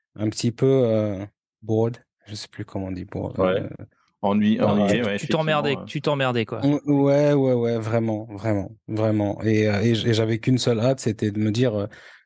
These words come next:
Speaker 1: quand est-ce que je serai ailleurs et que je pourrais bouger et que, et que je verrai d'autres choses parce que, parce que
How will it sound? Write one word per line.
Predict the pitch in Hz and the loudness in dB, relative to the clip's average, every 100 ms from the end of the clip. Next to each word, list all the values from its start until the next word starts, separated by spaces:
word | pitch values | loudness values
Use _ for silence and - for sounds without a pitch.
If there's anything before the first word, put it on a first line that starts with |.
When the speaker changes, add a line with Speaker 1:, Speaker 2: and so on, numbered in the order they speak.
| _ - | _ -20
Speaker 1:
quand | - 104 | -6 -2
est-ce | 110 | -2
que | - | -2
je | 92 | -2
serai | - - - | -2 -2 0
ailleurs | 95 95 95 104 110 107 | 2 2 2 4 2 2
et | |
que | - | -2
je | 98 - | -6 -2
pourrais | 101 | 0
bouger | 98 95 92 95 110 | 0 0 2 2 4
et | 107 | 2
que, | 98 85 - - - | -2 -6 -8 -18 -8
et | - | -4
que | - | 0
je | 98 | 2
verrai | 98 98 | 2 2
d'autres | 98 101 | 0 0
choses | - 131 | 2 0
parce | - - | 0 -2
que, | - 104 98 95 | 0 0 2 -2
parce | 87 104 | -2 -2
que | - 104 101 | 0 -2 -2